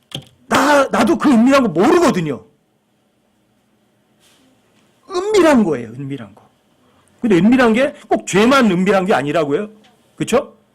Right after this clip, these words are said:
기도할 때 어떻게 하라고 그래요? 은밀하게 하라고 그러죠. 구제도 은밀하게 하라고 그러죠. 금식도 은밀하게 하라고 그러죠.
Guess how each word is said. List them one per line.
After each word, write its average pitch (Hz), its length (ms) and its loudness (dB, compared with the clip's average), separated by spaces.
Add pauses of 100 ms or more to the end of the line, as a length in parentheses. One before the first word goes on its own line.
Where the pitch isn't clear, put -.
(220)
기도할 214 280 0
때 220 80 -2
어떻게 170 300 -2
하라고 147 260 -4
그래요? 185 160 -4 (760)
은밀하게 185 420 0
하라고 127 220 -4
그러죠. 101 220 -18 (440)
구제도 185 340 0
은밀하게 196 420 0
하라고 120 200 -12
그러죠. - 240 -20 (340)
금식도 214 400 0
은밀하게 185 540 0
하라고 151 240 -6
그러죠. 107 260 -16